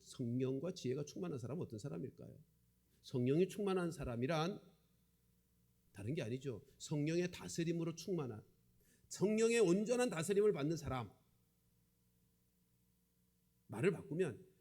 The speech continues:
그 무슨 일을 하든지 나를 하나님, 성령 하나님의 인도하심에 나를 내어드려서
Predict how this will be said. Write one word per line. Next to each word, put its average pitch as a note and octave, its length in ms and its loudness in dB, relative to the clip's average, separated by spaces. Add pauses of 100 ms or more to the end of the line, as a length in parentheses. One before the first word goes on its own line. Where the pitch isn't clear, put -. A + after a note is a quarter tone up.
(800)
그 C#4+ 120 4
무슨 B3+ 340 4
일을 B3+ 220 4
하든지 A3+ 400 0
나를 G#3 880 8
하나님, C4 420 2
성령 C4+ 420 4
하나님의 B3 440 4
인도하심에 B3 580 4
나를 G#3 380 4
내어드려서 G#3+ 960 6